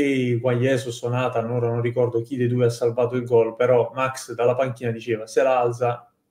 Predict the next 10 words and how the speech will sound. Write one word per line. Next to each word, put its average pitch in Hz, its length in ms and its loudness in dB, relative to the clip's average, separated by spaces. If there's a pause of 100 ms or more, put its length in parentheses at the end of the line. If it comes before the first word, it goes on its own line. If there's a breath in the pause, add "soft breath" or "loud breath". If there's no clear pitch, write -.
(320)
fa 117 140 -6
gol, 110 320 -8
no? 147 260 -12 (640 soft breath)
Un 131 80 -8
attaccante 147 540 2
da 135 100 0
novanta 139 340 0
milioni, 123 680 -2
quei 127 160 -4
gol, 117 580 4